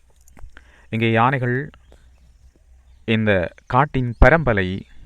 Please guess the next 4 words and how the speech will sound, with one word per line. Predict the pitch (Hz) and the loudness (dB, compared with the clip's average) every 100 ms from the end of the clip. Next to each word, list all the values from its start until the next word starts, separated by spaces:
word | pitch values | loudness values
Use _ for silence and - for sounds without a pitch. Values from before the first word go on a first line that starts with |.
| - - _ - 123 | -20 -20 _ -8 -2
காட்டினுடைய | 139 - 123 107 104 | -2 -2 -8 -4 -2
வளர்ச்சியை | 110 139 - - 90 175 - _ - _ _ _ _ _ | -2 -4 -8 -8 -8 -8 -12 _ -20 _ _ _ _ _
அதிகரிப்பதற்கு | 95 123 123 98 - - - 76 101 - - - - - | -2 -2 -2 -2 0 0 -2 -10 -8 0 -2 -2 -12 -8
மிக | 113 - 160 | -6 -2 -2